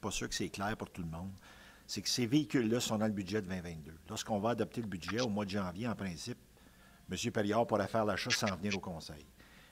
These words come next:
Mais comme on fait la demande de faire un dépôt en vingt vingt et un, j'accepte vos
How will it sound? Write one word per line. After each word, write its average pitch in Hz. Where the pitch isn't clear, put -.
Mais 180
comme 151
on 139
fait 143
la 113
demande 123
de 101
faire 110
un 98
dépôt 113
en 98
vingt 120
vingt 107
et 95
un, 117
j'accepte 82
vos 85